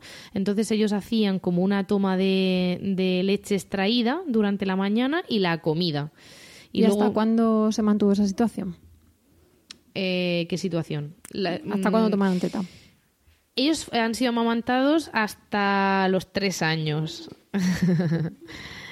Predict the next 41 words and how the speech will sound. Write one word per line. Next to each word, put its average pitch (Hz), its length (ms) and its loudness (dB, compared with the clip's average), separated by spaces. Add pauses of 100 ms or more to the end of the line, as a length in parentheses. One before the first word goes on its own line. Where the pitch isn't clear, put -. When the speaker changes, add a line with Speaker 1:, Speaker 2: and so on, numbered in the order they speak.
(220)
Speaker 1:
Tomaron 202 380 0
lactancia. 214 340 0
Lo 214 100 2
que 208 100 0
pasa 208 200 0
que 226 160 2
ya 214 120 2
una 220 120 0
vez 208 140 2
que, 226 100 -4
mm, 208 380 -2
por 202 120 0
encima 214 380 0
del 208 140 2
año 220 220 0
que 180 100 0
ya 175 40 0
empiezan 185 380 -4
a 185 80 -2
comer, 202 480 -2 (100)
eh, 175 540 0
yo 180 140 -4
incluso 208 520 0
empecé 190 460 -4
a 190 40 -2
hacer 190 420 0
turnos 196 400 -2
de 196 80 0
veinticuatro 190 580 0
horas, 220 300 -2
no 202 160 2
muchos, 220 340 2
los 208 100 2
menos 185 220 0
que 208 120 -2
podía, 208 360 0
¿no? 233 140 0
Hacer 196 200 -2
guardias. 214 540 0 (680)
Y, 214 680 2
mm, 170 560 -2